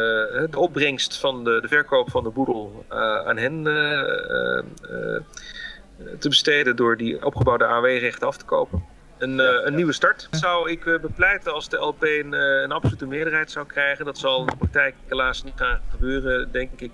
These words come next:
Speaker 1: ieder geval niet, eh, niet op korte termijn. Dus de, de, wat zeer wa-, wat veel waarschijnlijker is, is dat naarmate libertarische ideeën steeds meer, eh, invloed krijgen, is dat, eh, de staat, eh, gedwongen zal worden om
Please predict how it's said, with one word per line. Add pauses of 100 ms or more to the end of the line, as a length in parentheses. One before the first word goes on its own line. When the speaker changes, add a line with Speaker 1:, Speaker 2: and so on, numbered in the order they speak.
Speaker 1:
ieder
geval
niet,
eh,
niet
op
korte
termijn. (840)
Dus
de,
de,
wat
zeer
wa-,
wat
veel
waarschijnlijker
is,
is
dat
naarmate
libertarische
ideeën
steeds
meer,
eh,
invloed
krijgen, (500)
is
dat, (140)
eh, (220)
de
staat,
eh,
gedwongen
zal
worden
om